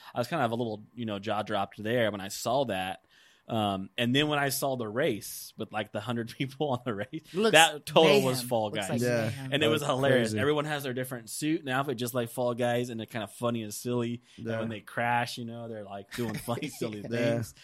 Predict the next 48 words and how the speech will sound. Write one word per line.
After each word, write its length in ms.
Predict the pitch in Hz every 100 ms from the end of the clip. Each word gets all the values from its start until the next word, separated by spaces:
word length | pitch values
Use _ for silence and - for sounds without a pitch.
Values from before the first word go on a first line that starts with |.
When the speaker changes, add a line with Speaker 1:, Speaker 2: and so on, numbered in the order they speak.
| - - -
Speaker 1:
Like, 300 | 117 104 104
that 240 | 135 151
looked 300 | 151 139 131
very 280 | 120 123 117
much 280 | 117 117 110
like 220 | 110 110
a 120 | 110
real 200 | 113 113
life 200 | 107 107
version 240 | 107 107 104
of 120 | 101
Fall 280 | - 117 113
Guys. 420 | 101 98 98 - _ _ - _
Um, 460 | 110 104 98 92 92 - - _ _ - _
I 60 | 123
think 320 | - 180 190
the 100 | 151
problem 480 | 135 - 131 139 135
is 120 | 117
still 320 | - - 135
that 100 | 127
it's 140 | 110 107
like 200 | 110 123
B 120 | 110
M 140 | 110 104
X. 480 | 139 143 - - -
I 60 |
think 140 | 120 135
the 60 | 131
problem 340 | 135 127 123
is 80 | 113
still, 300 | - 123 117
like, 260 | 110 107
that 180 | - 107
it's, 220 | 104 -
like, 220 | 110 101 - _ _
these 520 | 123 113 104 92 - _
snowboarding, 560 | - 117 120 131 131 127
like, 140 | 104 110
none 160 | 139
of 60 | 160
those 240 | 156 131
things 280 | - 139 123
are 140 | 107 -
anything 440 | 156 156 - 143
that 120 | 117
I've 260 | 95 113 117
ever, 400 | 120 120 120